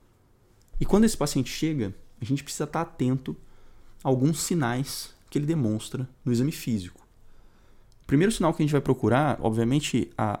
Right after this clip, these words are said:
abordagem, né, clínica desses pacientes é pelo A T L S.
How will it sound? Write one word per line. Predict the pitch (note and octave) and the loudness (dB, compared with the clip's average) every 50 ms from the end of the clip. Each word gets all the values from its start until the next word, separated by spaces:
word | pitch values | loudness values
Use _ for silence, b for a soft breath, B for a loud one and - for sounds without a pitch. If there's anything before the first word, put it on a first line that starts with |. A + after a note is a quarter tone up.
| - | -4
abordagem, | A2+ A2+ A2+ G#2+ G#2+ F#2+ A2+ B2+ C3+ B2 A#2 G#2+ | -2 0 0 0 0 2 2 2 4 2 2 0
né, | G#2 G#2+ G#2 - - | -2 -4 -6 -8 -4
clínica | - B2+ C#3+ D3 B2 - - G#2 | 0 2 4 4 4 2 -2 -4
desses | G2+ G#2+ - - | -4 -4 -4 -4
pacientes | - G2+ G2+ - A#2 C3+ D3 - | -6 -6 -6 -4 -6 -6 -6 -4
é | D#3+ D#3 | -6 -4
pelo | - - D#3 D#3 D#3+ | -4 -2 -2 -2 -2
A | D#3+ | -4
T | - - D#3 | -4 -4 -4
L | F#3 G#3+ | -2 -2
S. | F3+ A#2 - - - - - - | 0 0 0 -2 -4 -6 -10 -14